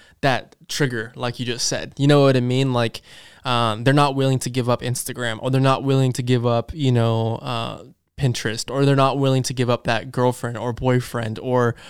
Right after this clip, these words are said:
or whatever. They're not willing to get up, like you said, give up, like you said earlier, um, you know, posting that picture 'cause they want the likes, you know, or whatever the case is. Just be willing in the power of Jesus Christ to give up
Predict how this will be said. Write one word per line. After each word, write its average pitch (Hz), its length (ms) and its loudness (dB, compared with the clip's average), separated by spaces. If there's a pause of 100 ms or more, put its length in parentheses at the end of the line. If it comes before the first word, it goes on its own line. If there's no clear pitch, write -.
(160)
or 151 140 6
whatever. 139 440 4
They're 131 100 2
not 147 200 2
willing 139 220 2
to 131 60 -4
get 127 140 0
up, 120 140 -2
like 131 160 -2
you - 60 -6
said, 131 340 -4
give 127 160 2
up, 123 160 0
like 127 140 -2
you 135 60 -8
said - 160 -4
earlier, 127 480 0 (400)
um, 120 280 0
you 135 80 0
know, 120 80 2
posting 143 440 0
that 117 160 -4
picture 127 300 -2
'cause - 140 -8
they 131 100 2
want 139 300 2
the 117 80 -4
likes, 120 480 -2
you 123 80 0
know, 120 240 2
or 131 180 0
whatever 147 480 2
the 120 80 -8
case 139 400 -4
is. 117 200 0
Just 135 240 0
be 135 120 0
willing 131 560 -2 (600)
in 151 460 0
the 131 100 0
power 135 360 2
of 120 80 -2
Jesus 123 240 0
Christ 131 280 -2
to 135 80 -6
give 127 220 -2
up 120 140 -2